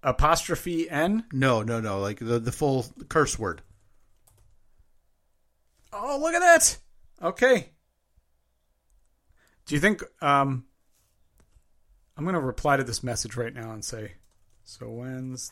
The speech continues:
Speaker 1: the next game?"
Speaker 2: Don't do it. Don't
Speaker 1: Jones?
Speaker 2: do it. Don't do it. I will delete, I'm deleting it. <laughs> I am not, listen, my career is over. I have made that very clear. But yes, maybe I'll dig back in,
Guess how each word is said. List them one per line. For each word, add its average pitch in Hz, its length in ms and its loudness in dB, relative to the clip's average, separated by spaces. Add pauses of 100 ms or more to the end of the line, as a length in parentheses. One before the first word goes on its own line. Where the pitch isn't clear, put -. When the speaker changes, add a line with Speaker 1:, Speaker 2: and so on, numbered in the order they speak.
Speaker 1:
the 120 200 -10
next 123 640 -14 (320)
game?" 170 220 -12
Speaker 2:
Don't 139 220 2
do 113 160 -2
it. 110 140 -6 (140)
Don't 143 280 -4
Speaker 1:
Jones? - 20 -6
Speaker 2:
do 131 180 0
it. 127 200 -2 (680)
Don't 156 240 0
do 123 160 0
it. 127 140 -4
I 139 140 4
will 156 120 2
delete, 123 360 -4
I'm 139 140 0
deleting 143 440 2
it. 165 120 -4
<laughs> - 1160 -20
I 180 120 8
am 151 220 8
not, 175 300 6 (200)
listen, 160 340 0
my 170 200 8
career 185 320 4
is 147 120 4
over. 151 360 6 (1300)
I 160 140 2
have 160 220 -4
made 175 140 2
that 156 180 6
very 156 260 10
clear. 143 380 0 (720)
But 165 100 4
yes, 175 220 6
maybe 185 180 10
I'll 175 80 12
dig 156 300 8
back 156 280 4
in, 135 240 4